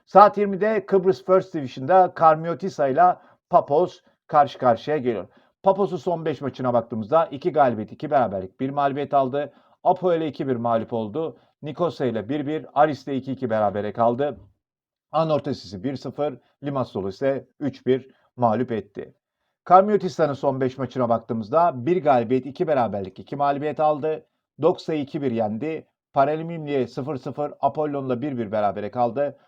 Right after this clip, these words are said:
Omoni'ye dört sıfır, Nisalem ise iki bir mağlup oldu. Saat yirmide Kıbrıs First Division'da oynayacak olan Karmiotissa Paphos karşılaşması ile ilgili tahminim,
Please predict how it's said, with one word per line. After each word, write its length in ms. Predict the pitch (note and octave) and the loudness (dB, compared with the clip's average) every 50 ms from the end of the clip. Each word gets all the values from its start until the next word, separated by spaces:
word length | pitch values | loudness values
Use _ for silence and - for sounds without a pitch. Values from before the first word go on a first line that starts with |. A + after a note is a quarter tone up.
| _ _ _ _ - | _ _ _ _ -2
Omoni'ye 600 | C#3+ D3+ D#3 D#3+ D3+ C#3 A#2+ G#2+ G2+ G2+ G2 F#2 | -2 -2 0 0 -2 -2 -2 -2 -2 -4 -4 -2
dört 200 | A#2+ C#3 C#3+ - | 0 -2 -2 -2
sıfır, 460 | - - C3+ - - C#3+ C#3+ C#3 - _ _ _ _ _ | -6 -10 -10 -4 -4 -4 -4 -4 -8 _ _ _ _ _
Nisalem 440 | D3 C#3+ C#3 C3 - C#3 B2 A2 G2+ | -10 -10 -10 -8 -4 -4 -4 -4 -4
ise 300 | F#2+ - - B2+ C3 C3 | -8 -4 -4 -2 -2 -2
iki 280 | C3+ B2+ - - A2 G2 | -6 -8 -6 -6 -4 -2
bir 260 | B2 B2+ - _ _ _ _ _ _ | -4 -6 -6 _ _ _ _ _ _
mağlup 400 | B2 A#2+ A2+ G#2+ G#2+ B2 B2 - | -2 0 0 2 0 -2 -4 -4
oldu. 320 | G2 G2 F#2 D#2 - - _ _ _ _ _ _ _ _ _ _ _ | -6 -8 -8 -8 -12 -20 _ _ _ _ _ _ _ _ _ _ _
Saat 300 | _ - F#3 G3+ G#3+ G#3+ | _ 8 8 8 8 8
yirmide 380 | G#3 G#3+ G#3 G3+ F#3+ A#3+ A#3 A#3 | 4 -2 -2 4 6 6 6 8
Kıbrıs 280 | - G#3 F#3+ G3+ F#3+ - | 6 2 2 2 -2 0
First 260 | G#3 A3 F#3 - G3 | 0 0 0 2 2
Division'da 340 | F#3 D#3 - - E3+ D#3+ D#3 | 0 0 0 -8 -2 0 0
oynayacak 380 | D3+ C#3 C#3 B2+ B2+ B2+ - | 0 2 0 -2 -2 -2 4
olan 220 | D#3+ F3 F3+ - - | 6 6 4 4 0
Karmiotissa 880 | - F3 F3 F3 F3+ F#3 F#3 F#3 F#3+ G3 - - E3+ F3 F#3 F#3+ F#3 _ _ _ _ _ _ _ | 0 0 0 2 2 0 -2 0 -2 -6 -6 2 4 4 4 4 2 _ _ _ _ _ _ _
Paphos 380 | - F#3 F#3+ - G3 D#3+ - - | 2 2 4 4 2 -2 -2 -2
karşılaşması 720 | - D3+ C#3+ C3+ - - C#3 B2 - - B2+ A#2+ - D3 | 2 2 2 2 2 -4 -4 -4 -4 -6 -10 -8 -6 -8
ile 200 | C3 A#2+ B2 A2+ | -4 -2 -2 -4
ilgili 240 | G#2 G#2+ A2 A2+ A2+ | -4 -6 -8 -8 0
tahminim, 600 | - D#3 D#3+ E3+ E3+ F#3 F3+ F#3+ G3 F#3+ F#3 - | 2 4 4 4 2 -2 -2 -2 -2 -4 -6 -10